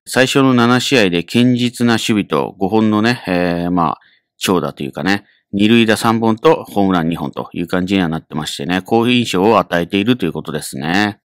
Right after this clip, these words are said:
で、最初の一週間ぐらいはですね、ヒットは出たんですよね、最初ね。ただ、なかなか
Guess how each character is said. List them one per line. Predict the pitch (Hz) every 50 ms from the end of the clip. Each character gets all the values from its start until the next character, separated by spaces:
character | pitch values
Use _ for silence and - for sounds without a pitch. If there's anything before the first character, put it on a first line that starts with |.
| _
で、 | 104 104 107
最 | 101 - - 180
初 | - - 208
の | 196
一 | 180 -
週 | - - 190 185
間 | 185 - 185 185
ぐ | 185 190 180
ら | 165
い | 123
は | 104 95
で | 90 85
す | - -
ね、 | 92 92 90 78 - _
ヒ | - - 120
ッ | - _
ト | - 127
は | 101
出 | 90 98 95
た | 104 98 87
ん | 85
で | 76 -
す | -
よ | 73 76
ね、 | 98 120 120
最 | - 107 95
初 | - - 90
ね。 | 92 113 127 127 - _ _ _ _ _
た | - 156
だ、 | 147 135 107
な | 104 107 110
か | - 147
な | 143 143
か | 135 - 139 135 131 -